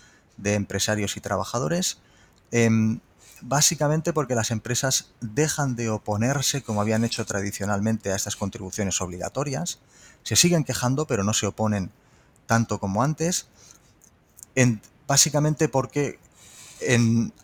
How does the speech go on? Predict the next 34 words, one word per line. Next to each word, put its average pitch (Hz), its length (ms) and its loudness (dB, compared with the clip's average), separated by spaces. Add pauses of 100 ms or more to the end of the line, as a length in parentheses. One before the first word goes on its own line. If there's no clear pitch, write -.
ausencia 151 600 4
de 139 60 0
un 139 80 0
movimiento 131 460 0
obrero 117 280 0
combativo, 113 440 -2
los 127 140 -2
empresarios 123 360 0
ven 117 120 2
la 113 60 2
oportunidad 104 480 0
de 104 100 0
que 104 100 -4
pueden 131 340 0
trasladar 107 440 0
fácilmente 104 540 -2
el 101 100 -4
coste 98 420 -4 (580)
de 104 120 2
estos, - 520 2
de 101 60 -2
estos - 480 -2 (240)
seguros 120 540 0
sociales, 104 680 0 (380)
em, 95 400 0
a 107 80 0
los 98 160 0
trabajadores 101 640 0
en 98 60 -2
forma 98 240 -2
de 95 80 -2
salarios 95 380 -2
más 98 160 -4
bajos 147 480 -4